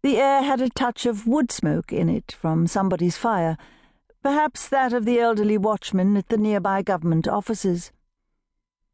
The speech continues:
He kept a brazier fire going, not much more than a few embers, but enough for him to warm his hands on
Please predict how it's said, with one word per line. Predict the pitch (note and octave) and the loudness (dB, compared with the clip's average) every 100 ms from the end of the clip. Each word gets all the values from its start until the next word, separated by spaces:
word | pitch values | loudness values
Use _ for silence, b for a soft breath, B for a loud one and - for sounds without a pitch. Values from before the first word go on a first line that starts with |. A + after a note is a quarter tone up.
| _ _ _ _ _ _ | _ _ _ _ _ _
He | D4+ C4+ | -2 0
kept | F4 - | 0 0
a | E4 | 2
brazier | C4 D4+ C#4 A3+ G#3 | 2 2 2 0 0
fire | A#3 F#3+ D#3+ D#3+ | 0 2 2 0
going, | F3 D#3 C#3+ D#3 D#3+ b b _ _ - | 0 0 2 0 -4 b b _ _ -2
not | A#3+ B3 A3+ - | 0 0 -2 -4
much | G#3+ G3 - | -4 -2 -2
more | F#3+ F3 | 0 0
than | F3+ F3+ | 0 0
a | |
few | F3 F#3 E3+ | 0 0 0
embers, | - A3 E3 C#3+ G#3+ B B B - | 2 0 0 -4 -6 B B B -4
but | A#3+ C4+ | 0 0
enough | C4+ C4 C4 - | 2 0 0 -2
for | A#3+ | -2
him | A3+ G#3 | 0 0
to | G#3 | 0
warm | G#3+ G3 F3+ | 2 2 2
his | F#3 | 0
hands | - B3+ A#3 F#3+ | 0 2 2 0
on | C#3+ D3+ F#3+ | 0 2 2